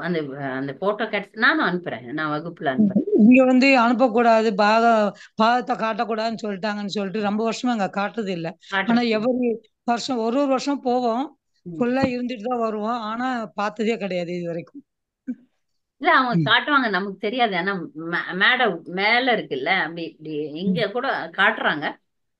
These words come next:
Speaker 1: ஆனா நமக்கு
Speaker 2: ம்.
Speaker 1: தெரியறது இல்ல.
Speaker 2: ஓகே மாதாஜி. ஆனா ப-, கிருஷ்ணருடைய பாதம் நம்ம போனோம்னா பாதத்தை பார்த்து தானே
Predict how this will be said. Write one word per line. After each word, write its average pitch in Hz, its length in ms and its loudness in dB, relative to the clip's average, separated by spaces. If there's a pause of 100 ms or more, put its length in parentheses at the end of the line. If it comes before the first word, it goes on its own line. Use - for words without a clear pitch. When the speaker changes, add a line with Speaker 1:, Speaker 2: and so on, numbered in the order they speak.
(120)
Speaker 1:
ஆனா 208 160 -2
நமக்கு 196 320 6
Speaker 2:
ம். 185 160 0
Speaker 1:
தெரியறது 208 340 -10
இல்ல. 101 140 -10 (960)
Speaker 2:
ஓகே 202 360 -2
மாதாஜி. 170 240 -6 (420)
ஆனா 254 100 0 (120)
ப-, 233 160 0
கிருஷ்ணருடைய 269 500 0
பாதம் 233 280 -2
நம்ம 220 220 -6
போனோம்னா 240 400 -2
பாதத்தை 226 360 -2
பார்த்து 220 180 -6
தானே 226 140 -6